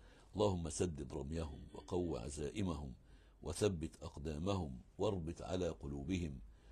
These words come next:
اللهم فرج همهم ونفذ كربهم وعاف مبتلاهم وتقبل شهداءهم.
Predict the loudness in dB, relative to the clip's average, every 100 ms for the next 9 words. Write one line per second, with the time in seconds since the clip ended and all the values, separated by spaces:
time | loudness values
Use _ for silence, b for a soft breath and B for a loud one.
0 | b 4 6 6 2 2 2 2 -2 -6
1 | -6 -2 -2 -2 -8 -10 -4 -4 -4 -8
2 | -8 -8 -6 0 0 0 -4 -12 b b
3 | b 0 4 4 2 -2 -4 -6 -6 0
4 | 2 2 0 -6 -10 -10 0 2 4 2
5 | -2 -4 -4 0 4 4 4 0 -4